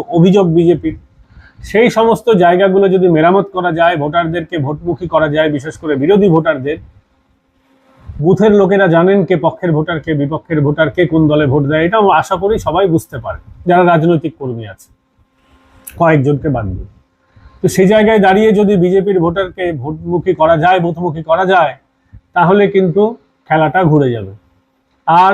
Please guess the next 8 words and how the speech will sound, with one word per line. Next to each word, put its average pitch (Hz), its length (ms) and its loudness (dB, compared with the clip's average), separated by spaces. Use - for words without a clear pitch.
কাউন্টিংয়ের 175 640 -2
সময় 196 420 0
এই 165 120 0
যে 185 180 2
পুলিশের 202 440 2
টাইমিংয়ের 196 540 2
এদিক 175 340 4
ওদিক, 208 320 2